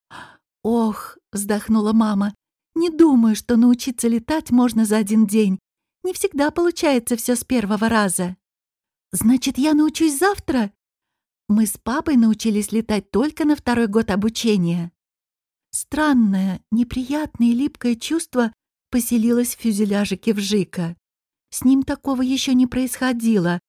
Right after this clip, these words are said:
Шасси стали ватными, и идти никуда не хотелось. Солнце теперь казалось слишком ярким,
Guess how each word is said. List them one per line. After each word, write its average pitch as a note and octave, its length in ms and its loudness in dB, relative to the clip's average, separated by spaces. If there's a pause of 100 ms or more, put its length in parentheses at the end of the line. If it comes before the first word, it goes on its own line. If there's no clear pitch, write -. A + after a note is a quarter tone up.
(320)
Шасси - 480 -6
стали G3+ 340 -2
ватными, G#3+ 600 0 (400)
и C4 180 -6
идти A#3+ 520 -4 (120)
никуда A#3 440 -2
не F#3+ 100 -2
хотелось. G#3 840 -4 (580)
Солнце F4+ 480 -2
теперь A#3+ 320 -4
казалось A#3+ 500 -2
слишком B3+ 420 0
ярким, B3+ 600 0